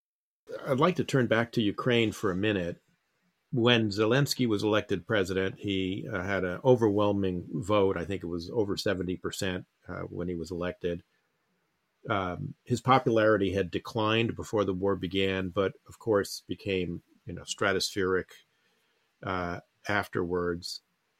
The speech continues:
Um, but, uh, your book already, uh, makes clear that, uh, during the course of the first year of the war, which is what you, you focus on,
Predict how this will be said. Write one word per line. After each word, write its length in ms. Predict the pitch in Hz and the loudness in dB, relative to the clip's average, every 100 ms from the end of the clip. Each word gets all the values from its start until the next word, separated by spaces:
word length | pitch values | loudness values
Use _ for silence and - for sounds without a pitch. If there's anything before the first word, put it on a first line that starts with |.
| _ _ _ _ - | _ _ _ _ -6
Um, 340 | 101 92 90 - 131 | -2 -2 -6 -4 2
but, 260 | 120 151 _ _ _ _ _ _ _ 117 | 2 2 _ _ _ _ _ _ _ -8
uh, 100 | 117 | -6
your 400 | 120 107 151 139 | -6 0 2 4
book 340 | 131 151 135 | 4 2 2
already, 640 | 113 117 117 110 110 120 120 - 123 | 4 6 6 6 4 -2 -12 -10 -6
uh, 120 | 95 | -2
makes 320 | 101 107 - | 0 -2 -4
clear 440 | - 123 123 131 117 | 0 2 4 2 2
that, 280 | 95 92 120 120 | 2 0 -4 -6
uh, 60 | 98 | -4
during 300 | 82 110 117 | 0 0 0
the 80 | 98 | -2
course 380 | - 104 120 98 | 0 0 2 -2
of 180 | 82 | -4
the 80 | 87 | -6
first 360 | - 110 110 - | -2 -2 0 2
year 200 | 107 107 | 2 4
of 60 | |
the 80 | 95 | 2
war, 280 | 98 101 123 | 0 0 0
which 240 | 92 - | -2 -2
is 180 | 87 - | -6 -2
what 180 | 92 - - - - | -4 -4 -8 -14 -10
you, 160 | 95 - - | -10 -8 -8
you 120 | 87 | -6
focus 480 | - 95 - 101 113 | -4 -4 -4 -4 -2
on, 260 | 110 107 | -2 -4